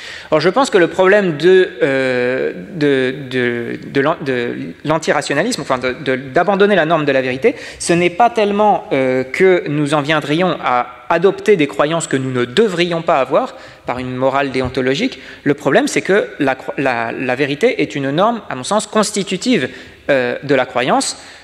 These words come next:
au sens suivant, euh, c'est que, euh, il est tellement contraire, enfin,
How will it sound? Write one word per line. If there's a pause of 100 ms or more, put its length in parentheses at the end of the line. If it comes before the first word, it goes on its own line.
au
sens
suivant, (1000)
euh, (160)
c'est
que, (440)
euh, (400)
il
est
tellement
contraire, (160)
enfin,